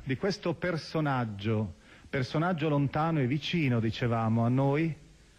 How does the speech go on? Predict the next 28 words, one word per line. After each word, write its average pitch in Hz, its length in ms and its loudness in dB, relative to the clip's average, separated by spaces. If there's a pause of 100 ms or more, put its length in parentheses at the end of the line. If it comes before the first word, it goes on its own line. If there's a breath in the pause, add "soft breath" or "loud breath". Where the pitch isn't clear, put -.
(340 loud breath)
lontano 170 760 2
perché, 120 840 -4
strettamente 139 680 -2
parlando, 147 400 0
è - 20 2
alle 110 160 2
radici 123 420 0
stesse 143 480 -4
della 104 200 0
storia 113 260 -2
dell'umanità, 110 560 2
vicino 170 540 0
perché 120 280 -4
il 120 120 0
suo 139 240 0
nome 147 340 2
è 113 40 2
il 113 100 4
nome 139 260 2
che 120 140 -2
portiamo 117 480 0
tutti - 260 -4
noi, 160 240 2
perché 117 240 -4
noi 123 220 2
tutti 151 320 -4
siamo 107 500 0
uomini. 107 720 2